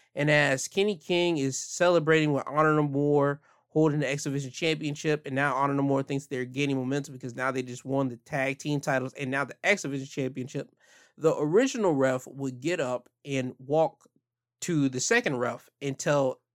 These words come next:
the second ref exactly what happened about Kenny King holding Maria's hands. And now, with that information,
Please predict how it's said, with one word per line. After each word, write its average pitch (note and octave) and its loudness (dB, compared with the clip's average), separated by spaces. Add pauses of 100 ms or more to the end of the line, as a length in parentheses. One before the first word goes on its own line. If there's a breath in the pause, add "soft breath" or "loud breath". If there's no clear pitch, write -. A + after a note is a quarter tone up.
(240)
the D#3 -12
second D3+ 2
ref C#3+ 0
exactly C#3 0
what C3 0
happened C#3 0
about B2 -6
Kenny D3 0
King C#3 -2
holding C3+ 0
Maria's B2 -4 (400 soft breath)
hands. F3 2 (400 soft breath)
And C3+ 2
now, D3 4
with B2+ -10
that C#3 0
information, C3+ -2